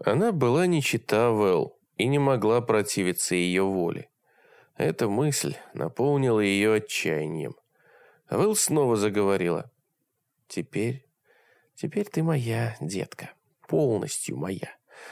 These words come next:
В моем погребе тебя ждет красивая клетка. Там ты и проведешь остаток своей жизни».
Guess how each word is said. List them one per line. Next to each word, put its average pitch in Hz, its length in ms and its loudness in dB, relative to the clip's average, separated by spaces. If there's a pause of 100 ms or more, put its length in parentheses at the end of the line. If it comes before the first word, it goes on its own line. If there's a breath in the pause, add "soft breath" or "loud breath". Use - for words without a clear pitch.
(120)
В 95 160 0
моем 147 400 2
погребе - 640 -4 (160)
тебя 131 320 0
ждет 127 280 -2
красивая 127 640 0
клетка. - 600 -6 (540 loud breath)
Там - 320 0 (460)
ты 180 180 2
и - 20 2
проведешь 170 600 0
остаток 87 480 -2
своей 98 340 0
жизни». - 440 -8